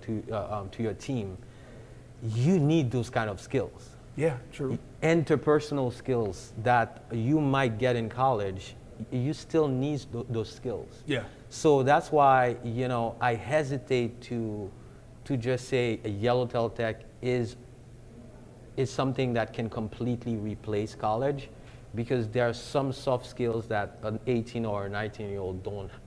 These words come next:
Speaker 1: don't
Speaker 2: Yeah.
Speaker 1: have. They
Speaker 2: Yeah.
Speaker 1: didn't have the opportunity to, to, to do any type of technical writing.
Speaker 2: Mm-hmm.
Speaker 1: You see,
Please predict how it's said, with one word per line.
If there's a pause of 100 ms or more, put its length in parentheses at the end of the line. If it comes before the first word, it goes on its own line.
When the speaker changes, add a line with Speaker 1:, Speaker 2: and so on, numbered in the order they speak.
(120)
Speaker 1:
don't
Speaker 2:
Yeah.
Speaker 1:
have. (480)
They
Speaker 2:
Yeah.
Speaker 1:
didn't
have
the
opportunity
to, (380)
to,
to
do
any
type
of
technical
writing. (140)
Speaker 2:
Mm-hmm. (260)
Speaker 1:
You
see,